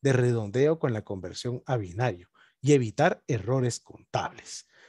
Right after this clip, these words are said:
¿sí? Entonces, si tú te das cuenta, empiezas a darte cuenta directamente que empiezas a tener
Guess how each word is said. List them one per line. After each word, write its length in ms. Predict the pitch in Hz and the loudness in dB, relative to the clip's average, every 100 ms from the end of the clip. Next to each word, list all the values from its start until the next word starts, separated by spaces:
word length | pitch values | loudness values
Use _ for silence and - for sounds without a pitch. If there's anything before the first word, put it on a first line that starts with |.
| - | -10
¿sí? 380 | 117 131 185 _ _ _ - | -4 -2 -4 _ _ _ -10
Entonces, 640 | 113 - 190 180 - - _ - | -6 4 6 6 -2 -18 _ -16
si 160 | 104 | -12
tú 160 | - 143 | -6 2
te 160 | 214 | 4
das 200 | 247 240 | 4 2
cuenta, 600 | - 247 170 123 156 - _ _ _ 160 | 2 4 4 4 0 0 _ _ _ -2
empiezas 560 | 143 - 190 233 220 | 0 4 4 4 2
a 100 | 165 | 2
darte 440 | 135 139 156 196 - | 4 2 2 -2 0
cuenta 540 | 190 143 113 139 147 _ _ | 2 2 2 -2 -2 _ _
directamente 1080 | 113 117 117 156 - 226 165 123 117 165 - _ _ _ _ _ - | -6 -2 2 2 2 0 2 0 2 0 -2 _ _ _ _ _ 4
que 280 | 165 208 _ _ - | 4 4 _ _ 0
empiezas 720 | 151 131 - 165 160 180 - - | 0 0 2 4 4 2 0 -2
a 160 | 127 | -2
tener 420 | - 101 135 156 | -2 -2 -2 -2